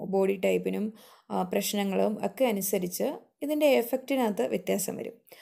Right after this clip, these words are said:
അപ്പോൾ നിങ്ങൾക്ക് വേണ്ടുന്ന ഒരു, ആ, ഏത് ടിപ്പാണ് നിങ്ങളുടെ സ്കിൻ ടൈപ്പിന് സ്യൂട്ട് ആവുന്നതെന്നുള്ളത് നിങ്ങൾ തന്നെ സെലക്ട് ചെയ്യുക. അത് കണ്ടിന്യുവസ് ആയിട്ട് ചെയ്യുക. ഇതിൽ നാല് ടിപ്പാണെങ്കിലും ശരി, നിങ്ങൾ മിനിമം ഒരു രണ്ടാഴ്ചയെങ്കിലും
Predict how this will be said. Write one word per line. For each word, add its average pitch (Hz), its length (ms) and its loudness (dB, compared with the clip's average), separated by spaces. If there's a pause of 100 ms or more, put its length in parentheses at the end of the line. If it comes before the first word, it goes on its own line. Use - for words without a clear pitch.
(280)
അപ്പോൾ 208 120 0
നിങ്ങൾക്ക് 233 380 2
വേണ്ടുന്ന 240 640 2
ഒരു, 214 440 2
ആ, 190 360 -2
ഏത് 202 360 0
ടിപ്പാണ് 202 480 0
നിങ്ങളുടെ 202 420 4
സ്കിൻ 240 380 0
ടൈപ്പിന് 202 800 0 (140)
സ്യൂട്ട് 254 380 2
ആവുന്നതെന്നുള്ളത് 190 760 0 (120)
നിങ്ങൾ 196 260 0
തന്നെ 202 540 0
സെലക്ട് 185 420 -2
ചെയ്യുക. 196 480 -2 (460)
അത് 220 280 0 (120)
കണ്ടിന്യുവസ് 233 420 2
ആയിട്ട് 180 180 2
ചെയ്യുക. 170 320 -6 (140)
ഇതിൽ 214 280 2
നാല് 208 420 0
ടിപ്പാണെങ്കിലും 196 480 0
ശരി, 190 240 -2
നിങ്ങൾ 196 220 -2
മിനിമം 220 480 0
ഒരു 208 120 2
രണ്ടാഴ്ചയെങ്കിലും 208 1000 2